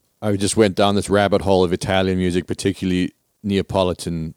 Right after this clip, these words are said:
songs. Like, v-, there, there's a certain style, they're very, very nostalgic and sentimental music. But came across this guy called Luigi Tenco,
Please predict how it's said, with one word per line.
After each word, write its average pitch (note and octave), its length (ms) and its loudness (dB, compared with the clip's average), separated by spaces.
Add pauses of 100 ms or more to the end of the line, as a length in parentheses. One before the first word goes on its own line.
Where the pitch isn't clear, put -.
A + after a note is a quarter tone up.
(120)
songs. D#2+ 480 -2
Like, D#2+ 220 -4
v-, E2 220 -10
there, E2+ 300 -4
there's F2+ 220 -2
a D2+ 60 -8 (360)
certain F#2+ 500 -2
style, F2+ 500 -2
they're E2+ 100 -2
very, F2+ 480 2
very F2+ 400 0
nostalgic F2+ 760 -2
and F2 100 -8
sentimental F2 680 -4
music. D#2+ 540 -4
But F2 200 -2 (360)
came A#2 180 2
across G#2+ 380 2
this G2+ 160 0
guy G2 240 2
called F#2+ 280 0
Luigi F#2+ 480 2
Tenco, A2 600 -2